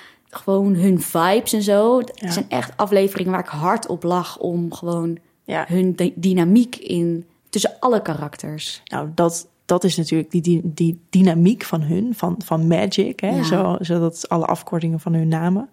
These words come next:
Speaker 1: Ja.
Speaker 2: die is natuurlijk gewoon goud.
Speaker 1: Ja, hallo, e-, gewoon even een weetje tussendoor. De Magic Five.
Speaker 2: Ja.
Speaker 1: Meredith. Alex.
Speaker 2: Alex.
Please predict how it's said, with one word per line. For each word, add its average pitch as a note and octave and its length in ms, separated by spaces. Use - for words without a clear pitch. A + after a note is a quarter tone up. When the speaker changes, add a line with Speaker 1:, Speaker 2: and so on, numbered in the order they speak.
Speaker 1:
Ja. F#3+ 360
Speaker 2:
die F3+ 180
is D3+ 180
natuurlijk D#3+ 320
gewoon D3+ 180
goud. - 440
Speaker 1:
Ja, E3+ 220
hallo, E3+ 340
e-, F3+ 160
gewoon - 280
even E3+ 180
een D#3 60
weetje F3+ 300
tussendoor. E3 640
De E3 80
Magic F3 600
Five. D#3+ 520
Speaker 2:
Ja. E3 160
Speaker 1:
Meredith. E3+ 720
Alex. D3+ 220
Speaker 2:
Alex. - 420